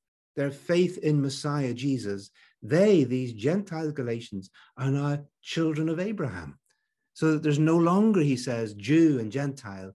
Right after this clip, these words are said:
but you're all one in Christ Jesus. Citizenship, citizenship in God's people, that really matters. Just like citizenship matters in our world today. I mean,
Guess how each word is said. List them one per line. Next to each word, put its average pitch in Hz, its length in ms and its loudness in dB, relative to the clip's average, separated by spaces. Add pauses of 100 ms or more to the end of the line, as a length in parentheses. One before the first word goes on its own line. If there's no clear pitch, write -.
(440)
but 131 240 -6
you're 123 380 -2
all 139 320 2
one 110 640 -8 (680)
in 117 220 -2
Christ 98 400 -10
Jesus. - 560 -14 (920)
Citizenship, 131 920 -6 (600)
citizenship 151 800 -4
in 120 160 -6
God's 120 320 -6
people, 104 400 -10
that 175 180 -4
really 170 300 -2
matters. - 560 -10 (600)
Just 247 240 -4
like 123 220 -2 (120)
citizenship 123 640 -2
matters 117 320 -4
in 117 100 -4
our 123 140 -2
world 127 320 -2
today. 151 480 -2 (320)
I 147 40 -4
mean, 156 200 -2